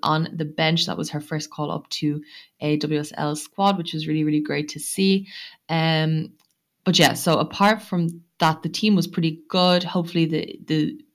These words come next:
injury doubts or the injuries that we have there with Valti and, um, Little aren't serious. Obviously, we don't want to lose them long term or for any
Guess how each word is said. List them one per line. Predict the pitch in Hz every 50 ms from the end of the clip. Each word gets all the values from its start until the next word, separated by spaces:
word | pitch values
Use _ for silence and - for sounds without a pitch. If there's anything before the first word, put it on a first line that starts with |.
| - -
injury | 175 180 175 165 165 165 160 156
doubts | 151 160 151 156 175 165 - 170
or | 165
the | 151 - -
injuries | 165 165 165 160 165 160 156
that | - - -
we | - 151
have | 143 147 151 -
there | - 147 147 147
with | 147 151 151 151
Valti | 151 147 151 151 - - 156 -
and, | - 151 147 147 147 - -
um, | - - 147 143 143 143 143 143 143 151 - - - - - - - -
Little | 170 165 165 156 - -
aren't | - 160 156 151 151
serious. | - - 156 147 151 160 175 196 233 233 - - - - - - - - _ _ _ _ _ _ -
Obviously, | 151 147 147 143 - 160
we | 151 156
don't | 151 147 143
want | - 147 151
to | - 156
lose | 151 151 151 151
them | 147 143 151
long | 151 143 143 151
term | 147 - - 156 156 156 147
or | 147
for | 151 - 165 -
any | - 156 151 147 147 147 - -